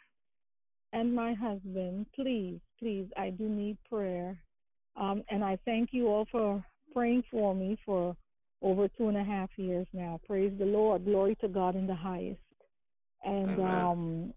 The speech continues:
Speaker 1: also I'd like prayer for my niece. And I personally, personally need prayer because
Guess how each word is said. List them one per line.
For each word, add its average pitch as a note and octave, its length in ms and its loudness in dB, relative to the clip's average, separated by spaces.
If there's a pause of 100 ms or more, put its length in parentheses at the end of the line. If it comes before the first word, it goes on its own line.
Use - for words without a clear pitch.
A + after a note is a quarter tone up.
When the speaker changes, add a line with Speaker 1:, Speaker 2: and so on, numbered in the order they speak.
Speaker 1:
also G#3 300 2
I'd G#3 100 0
like F#3+ 240 2 (120)
prayer G3+ 260 0
for G#3 80 -2
my G3 220 -2
niece. F#3 440 -2 (1080)
And F#3 380 0
I A3+ 240 4
personally, A#3+ 800 4
personally A3+ 720 4
need G#3 420 4
prayer G#3 280 4
because F#3 640 0